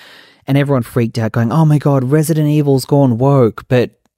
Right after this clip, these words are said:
it was not woke. Yeah, it had window dressing of diverse casting, but the villain in the Resident Evil series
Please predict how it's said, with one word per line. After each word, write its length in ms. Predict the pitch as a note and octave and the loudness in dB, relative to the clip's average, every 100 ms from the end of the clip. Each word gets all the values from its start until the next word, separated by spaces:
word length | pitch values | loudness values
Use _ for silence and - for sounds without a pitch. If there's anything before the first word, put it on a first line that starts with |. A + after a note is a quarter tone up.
| _ | _
it 380 | - G2+ - C3 | -14 -12 -6 -4
was 160 | C3+ C#3 | -4 -2
not 260 | C#3+ D3+ | -2 -2
woke. 400 | G#2+ G2 F2 - | -4 -4 -6 -6
Yeah, 160 | B2 A2 | -4 -4
it 140 | F2+ | -4
had 200 | A2 B2+ | -6 -6
window 400 | A2+ A#2+ C3+ C3 | -2 -2 0 0
dressing 440 | A#2+ A2+ G#2 A2+ G#2 | -2 -4 -4 -2 -2
of 100 | F#2+ | -2
diverse 460 | G2 G2 G2+ A2 | -4 -2 -2 -4
casting, 600 | - G2 G2 A#2 - D#2 | -4 -4 -4 -4 -6 -4
but 180 | G2+ - | -6 -4
the 180 | A2+ - - | -6 -6 -10
villain 720 | G2+ A2 C3 E3 B2 F#2 F2+ | -6 -2 0 0 0 -2 -4
in 300 | G#2+ A2 G#2 | -2 -2 0
the 100 | G#2+ | 0
Resident 400 | A2+ A2+ A2 G#2+ | 0 0 -2 -4
Evil 220 | G2 F#2+ | -4 -8
series 680 | - A#2+ B2+ G2 D#2+ C#2 | -2 0 0 0 -4 -8